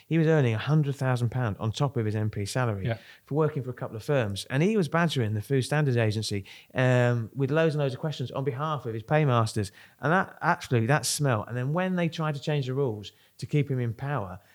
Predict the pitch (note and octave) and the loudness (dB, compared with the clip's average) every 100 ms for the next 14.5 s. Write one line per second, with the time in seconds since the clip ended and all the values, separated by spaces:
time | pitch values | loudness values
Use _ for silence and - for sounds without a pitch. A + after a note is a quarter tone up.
0 | - E3+ F#3 C#3 - A2+ - D3 B2+ G#2+ | -4 -2 0 -2 -4 -6 0 2 2 0
1 | G2 C3 B2 - C3+ B2 D#3 D3+ - G#2 | 2 2 2 0 -2 0 2 2 2 0
2 | F#2+ - - D#3+ E3 D#3+ D3 D#3 D3 A#2 | -2 -8 0 2 4 4 4 4 4 4
3 | G#2+ C#3 C#3+ A2+ G#2 A#2 - A2+ A2 A2 | 4 4 4 2 0 -2 0 0 -2 -4
4 | - A2+ G2+ A2 G#2 A2+ G#2 G#2 - - | -2 0 -2 -6 -2 -2 -2 -6 -6 -4
5 | A#2+ A2 F#2 - - - - A#2 A#2 A2+ | -2 -2 -4 -6 -16 -20 -2 2 4 4
6 | A#2 A2+ - - - B2 A#2+ D#3 C3+ C3 | 0 -4 -8 -14 -2 2 4 4 4 2
7 | C3 B2 - A2+ G#2 A#2+ A2+ A2 G#2+ F2 | 2 2 2 0 0 -2 0 0 -2 -6
8 | - C#3 C3 C#3+ B2+ A2+ A2 A#2+ A#2 A2+ | -2 0 2 2 0 -2 -4 -2 -2 -6
9 | - C3 C#3 C#3 B2+ - C#3 C#3 B2+ B2+ | -8 -6 -6 -6 -10 -4 0 2 2 2
10 | A#2+ - C3+ G#2+ - A2 - C3 B2 A#2 | 0 0 0 0 -2 -6 -4 -4 -2 -2
11 | A2 C3+ G#2+ - - _ - G2+ - C#3 | 0 0 0 -4 -16 _ -18 -14 -4 0
12 | A#2 G#2 - - _ - C3+ A3 F#3+ F3+ | 0 -4 -14 -20 _ -4 0 0 0 0
13 | F#3 - A2+ G2+ F#2+ B2+ C#3+ D3 - A2+ | 0 -2 -2 -4 -4 -2 2 2 2 -2
14 | - D3 B2 - | 0 0 0 -4